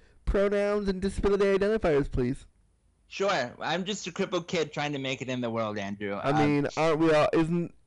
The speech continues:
Speaker 1: me too? We, me too. Me too.
Speaker 2: Exactly. So, hello, everyone. My name is Nathan Say. Um, I'm based out of, uh, Las Vegas, Nevada.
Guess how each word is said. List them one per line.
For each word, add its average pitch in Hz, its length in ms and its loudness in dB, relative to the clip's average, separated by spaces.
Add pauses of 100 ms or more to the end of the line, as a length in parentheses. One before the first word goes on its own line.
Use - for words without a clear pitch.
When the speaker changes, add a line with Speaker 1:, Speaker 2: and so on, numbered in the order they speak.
Speaker 1:
me 214 220 2
too? 170 520 2
We, 202 220 -6
me 233 460 -4
too. 151 520 0 (300)
Me 151 400 2 (340)
too. 92 400 0 (760)
Speaker 2:
Exactly. 127 640 -4 (320)
So, 190 360 0
hello, 185 300 0
everyone. 180 320 0
My 175 120 0
name 202 160 0
is 170 120 -4
Nathan 175 400 -4
Say. 165 520 -2
Um, 160 260 -2
I'm 151 380 -4 (100)
based 156 420 -2
out 143 200 -2
of, 139 320 -4 (160)
uh, 123 260 -2
Las 123 260 -4
Vegas, 123 400 -6
Nevada. 113 480 -6